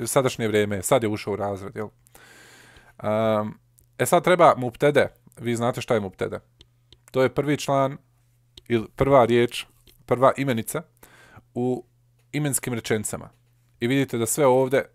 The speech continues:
rečence počinju sa imenicama. I zbog toga ne mogu biti šta? Ne mogu biti, ehm, kako se kaže, ne mogu biti glagolske rečence. Zašto? Zato što glagolske rečence počinju,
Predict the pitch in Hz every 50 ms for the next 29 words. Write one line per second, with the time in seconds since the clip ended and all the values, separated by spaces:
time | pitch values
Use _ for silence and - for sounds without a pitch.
0 | _ - - 113 - - - 127 127 135 - - 151 - - _ _ _ _ _
1 | _ _ - 127 120 120 - - 127 123 120 113 - - 123 117 117 110 - _
2 | _ _ _ _ _ _ _ _ _ _ _ _ _ _ _ _ _ _ _ _
3 | _ _ _ - 127 123 123 107 101 - - - - - - _ _ _ _ _
4 | - _ _ _ _ _ _ _ _ _ - - 113 107 117 110 - - 127 131
5 | 139 131 127 127 131 139 127 131 127 113 135 131 - - 117 - _ _ _ _
6 | - - - 113 104 - _ _ _ _ _ _ _ _ _ - 113 113 123 123
7 | 113 117 110 113 120 120 123 - - - - _ _ _ _ _ _ _ _ _
8 | _ _ - - 101 101 104 101 101 101 101 98 98 101 107 110 110 - _ _
9 | _ _ _ _ _ _ _ _ _ - _ _ _ _ _ _ _ _ - -
10 | - - - - 113 - - 113 110 98 104 98 107 _ _ _ _ _ - -
11 | - _ _ - 127 139 147 135 135 139 143 123 117 120 131 131 113 113 - -
12 | - 104 101 - - 95 101 98 - - - - _ _ _ - 113 117 117 107
13 | - - 95 107 110 - 139 127 - 120 107 127 135 131 127 - - 127 120 117
14 | - 135 123 120 - 127 - 117 117 117 - 127 123 120 113 -